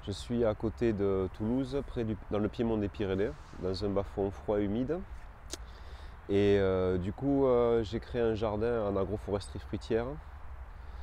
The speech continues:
sur lequel je travaille plus le sol totalement depuis deux mille onze. Et j'ai amorcé ça en deux mille six, deux mille sept, quoi, d'arrêter de travailler le sol. Du coup, euh, au fur et à mesure que j'avançais dans cet effort d'arrêter de travailler le sol,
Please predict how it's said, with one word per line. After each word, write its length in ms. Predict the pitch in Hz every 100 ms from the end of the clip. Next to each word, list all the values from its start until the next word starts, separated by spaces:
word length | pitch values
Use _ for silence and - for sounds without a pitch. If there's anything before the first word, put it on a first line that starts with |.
| - -
sur 200 | - 107
lequel 360 | 107 - 127 120
je 120 | 110
travaille 300 | - 104 101
plus 160 | -
le 80 | 113
sol 360 | 101 - 104 131 - - - - -
totalement 500 | 110 107 101 98 110
depuis 340 | 113 95 -
deux 120 | 101 101
mille 180 | 98 92
onze. 340 | 92 110 117 127 143 - - - - - - - - -
Et 100 | 90
j'ai 140 | 87 104
amorcé 380 | 101 101 - 101
ça 200 | - 117
en 320 | 113 104 107
deux 260 | 98 90
mille 240 | 98 101 95
six, 160 | - 104
deux 80 | 104
mille 180 | 98
sept, 180 | - -
quoi, 140 | - - - - - - - -
d'arrêter 300 | 85 85 95
de 40 |
travailler 220 | - 90 87
le 60 |
sol. 180 | - 76 - - - - - - - - - - - - - -
Du 180 | 90 110
coup, 320 | 143 147 143
euh, 320 | 120 110 107 -
au 100 | 104
fur 220 | - 143
et 20 |
à 60 | 131
mesure 480 | 135 123 131 120 113
que 760 | 117 107 101 98 95 92 90 90
j'avançais 600 | 107 107 110 - 127 120
dans 300 | 101 98 95
cet 180 | 101 104
effort 360 | - 127 107
d'arrêter 300 | 92 95 110
de 40 | -
travailler 240 | 98 95
le 80 | 90
sol, 320 | - 127